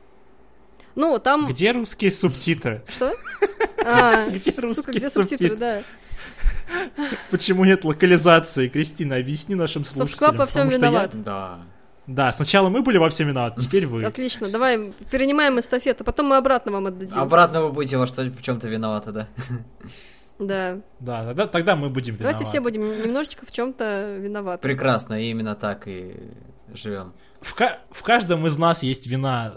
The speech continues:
Speaker 2: в, за то, что Final Fantasy Remake выходит без локализации.
Speaker 1: Ну, в общем, там была, м,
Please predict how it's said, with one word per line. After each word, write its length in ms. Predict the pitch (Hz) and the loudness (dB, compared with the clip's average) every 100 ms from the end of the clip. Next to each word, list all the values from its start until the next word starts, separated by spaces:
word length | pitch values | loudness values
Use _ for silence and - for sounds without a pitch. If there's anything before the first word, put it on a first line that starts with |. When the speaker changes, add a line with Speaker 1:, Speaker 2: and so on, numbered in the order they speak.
| - | -18
Speaker 2:
в, 240 | - - 123 | -20 -12 -8
за 120 | 117 | -6
то, 180 | 135 139 | -4 -4
что 480 | - 123 113 101 107 | -6 -8 -8 -10 -10
Final 240 | 131 113 113 | -8 -6 -8
Fantasy 480 | 120 113 117 104 107 | -8 -10 -10 -12 -12
Remake 380 | 107 110 113 - | -12 -12 -14 -16
выходит 520 | 107 104 117 104 107 | -20 -18 -16 -16 -18
без 360 | 110 104 101 117 _ | -18 -16 -16 -20 _
локализации. 460 | 120 110 113 104 - | -18 -14 -14 -16 -4
Speaker 1:
Ну, 220 | 285 311 | -2 -2
в 180 | - 247 | -4 -4
общем, 320 | 311 - 233 | -4 -2 -2
там 300 | 208 262 269 | 0 0 0
была, 260 | 254 269 262 | 0 2 2
м, 720 | 240 202 185 196 190 180 | -2 -10 -10 -10 -10 -12